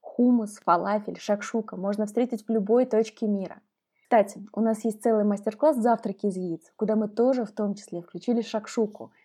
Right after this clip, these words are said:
соответственно, пряную томатную шакшуку с яйцами. Основные специи, присущие израильской кухне, это молотый кумин, зира, кориандр, сумах.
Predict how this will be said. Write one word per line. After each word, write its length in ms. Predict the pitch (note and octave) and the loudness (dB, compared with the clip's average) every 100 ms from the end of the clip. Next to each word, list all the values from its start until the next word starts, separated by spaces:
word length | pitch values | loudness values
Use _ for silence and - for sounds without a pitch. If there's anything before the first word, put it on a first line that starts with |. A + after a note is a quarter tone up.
| _ | _
соответственно, 720 | _ F#3 - F#3+ - F#3+ F3 F3+ _ | _ -12 -12 -10 -8 -8 -8 -14 _
пряную 640 | G#3+ G#3 G#3 G#3 F#3+ F3+ _ | 0 2 2 -2 -6 -12 _
томатную 460 | G3 G3+ G3 G3 G3 | -4 -2 -4 -4 -8
шакшуку 540 | - G3 - A#3+ - | -8 -10 -6 -6 -6
с 140 | G#3 - | -14 -12
яйцами. 360 | E3+ E3+ _ _ _ _ _ _ - - - G#3+ | -12 -12 _ _ _ _ _ _ -20 -16 -14 -8
Основные 460 | G#3 C#4 D4 D#4+ | 0 4 8 8
специи, 480 | C4+ - D#4+ E4+ C4 | 6 4 2 4 -2
присущие 560 | G#3 A#3 G#3+ B3+ - A3+ | 2 0 2 -2 0 0
израильской 460 | A3 A3+ G#3+ - | 4 4 4 -2
кухне, 420 | G#3+ A3 G3+ - E3+ | -2 -4 -4 -12 -4
это 260 | - A3 G3 | 0 0 0
молотый 420 | G3+ C#4 E4+ E4+ | 2 4 2 0
кумин, 520 | - C4+ G3+ G3+ G#3 - | 0 2 2 -2 -4 -8
зира, 460 | G#3 A3 G3+ F#3+ - _ _ _ | -4 0 0 -2 -8 _ _ _
кориандр, 560 | B3+ C4 A3 G3 F#3+ - _ | 2 4 2 0 -8 -14 _
сумах. 480 | - B3+ F3 - | 2 2 2 -8